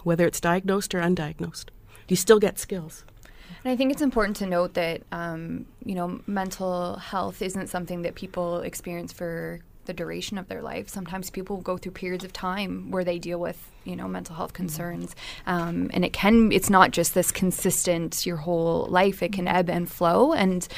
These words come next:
Speaker 2: um, I think that, you know, um, yes, there's mental illness diagnoses that, you know, you carry your whole life, but I think that, um, mental health is important to talk about for everybody and not just,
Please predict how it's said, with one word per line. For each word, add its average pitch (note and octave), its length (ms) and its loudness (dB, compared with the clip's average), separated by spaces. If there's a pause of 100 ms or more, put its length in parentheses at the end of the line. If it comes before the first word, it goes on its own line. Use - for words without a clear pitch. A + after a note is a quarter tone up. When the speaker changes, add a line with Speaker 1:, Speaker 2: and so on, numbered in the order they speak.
(220)
Speaker 2:
um, F3+ 360 2
I F#3 100 0
think F3+ 260 0
that, E3+ 240 4 (100)
you F3+ 100 0
know, E3 360 -2 (120)
um, D#3+ 460 -6 (160)
yes, F3+ 220 0
there's E3+ 180 -2
mental E3+ 240 0
illness E3 240 0
diagnoses E3+ 680 0
that, F3+ 120 0 (100)
you G3 140 4
know, E3+ 80 8
you E3+ 140 4
carry G3 340 8
your E3+ 120 8
whole E3+ 180 4
life, A#3 340 10
but F#3+ 140 4
I F#3 100 8
think F3 280 0
that, E3+ 180 4 (360)
um, E3 200 0
mental F#3 240 4
health E3+ 160 2
is E3+ 100 2
important E3+ 300 0
to E3 60 -4
talk E3 240 -2
about E3 360 0
for - 320 0
everybody E3 640 -2
and F3+ 120 2
not E3+ 260 0
just, - 480 -4